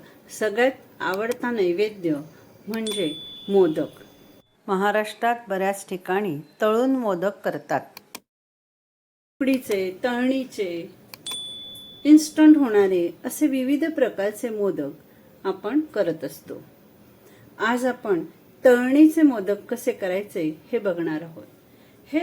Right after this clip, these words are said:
तळणीचे मोदक पंधरा ते वीस दिवस जसेच्या तसे राहतात, खुसखुशीत राहतात, खराबही होत नाही.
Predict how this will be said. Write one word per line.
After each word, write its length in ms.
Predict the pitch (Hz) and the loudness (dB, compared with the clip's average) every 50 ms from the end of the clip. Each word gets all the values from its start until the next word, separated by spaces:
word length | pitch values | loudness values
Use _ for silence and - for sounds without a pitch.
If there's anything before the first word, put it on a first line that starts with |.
| 339 339 | -2 -2
तळणीचे 500 | 302 254 220 220 226 233 233 - 269 240 | -4 -4 -4 -4 -6 -8 -8 -6 -6 -4
मोदक 380 | 220 233 247 240 226 185 165 165 165 - - - - - - - | -4 -4 -4 -2 -2 -2 -2 -2 -6 -14 -20 -20 -20 -20 -16 -8
पंधरा 360 | - 240 240 240 247 269 294 311 | -4 -2 0 0 2 4 2 2
ते 180 | 311 320 311 | 4 2 2
वीस 280 | 285 233 220 220 202 190 | 2 2 0 -6 -8 -6
दिवस 420 | 196 214 208 185 175 170 - - - - - - - - - - - 190 175 | -2 0 2 2 2 0 -2 -10 -20 -20 -20 -20 -20 -20 -20 -20 -14 -6 -2
जसेच्या 440 | 226 240 240 - 285 262 - 320 311 311 | -2 -2 0 -2 -2 0 2 0 2 2
तसे 300 | 233 226 226 - 277 262 | -2 -4 0 2 2 2
राहतात, 440 | 247 233 190 165 160 - 175 175 170 175 - - - | 2 2 -2 -4 -6 -6 -8 -6 -8 -8 -12 -14 -8
खुसखुशीत 640 | - 247 240 - - - 277 269 - 320 320 311 269 | -8 -8 -8 -8 -6 -6 -6 -2 0 0 0 0 0
राहतात, 460 | 226 208 180 - - 170 165 160 165 - - - - - - - - - | -2 -4 -6 -8 -8 -10 -8 -10 -10 -14 -18 -20 -20 -20 -20 -20 -20 -12
खराबही 640 | - 214 202 190 185 185 180 190 185 185 226 285 | -6 -4 -4 -2 -2 -2 -2 -2 -2 0 0 -2
होत 340 | 320 302 269 214 - - - | 0 0 -2 -4 -6 -6 -4
नाही. 300 | 180 165 156 160 160 - | -4 -4 -4 -4 -8 -14